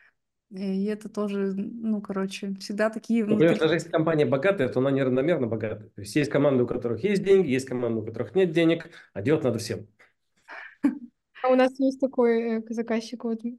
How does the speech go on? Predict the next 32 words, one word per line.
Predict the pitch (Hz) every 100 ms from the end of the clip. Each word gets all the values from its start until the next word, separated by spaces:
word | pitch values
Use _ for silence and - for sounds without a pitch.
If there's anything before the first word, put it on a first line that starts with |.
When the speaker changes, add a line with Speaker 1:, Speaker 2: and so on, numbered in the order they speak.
| _
Speaker 3:
которого | - 233 226
я | 233 233
щас | 247 240
веду, | 233 214 240
он | 233 220 220
вообще | 220 -
не | 233 233
против | 233 233 226
заказать, | 220 220 220 220 226 -
там | 214 208
у |
нас | 208 208
уже, | 214 202 214 214 214 - _ _ -
ну, | 240 220
для | 233 247
его | 254 226 285 392
компании | 294 254 233 226 208
двадцать | 214 269 - 247
иллюстраций — | 202 - 214 226
это | 226
много, | 214 214 277 269
и | 214
это | 208 226
на | 214
самом | 220 214
деле | 220
хорошо. | 214 220 220 220 - 247 254
<laughs> | 285 - - 392 -
Так | 262 254
что | - - 330 - - - -
все | - 247
неплохо. | 254 247 247 240 240 233 220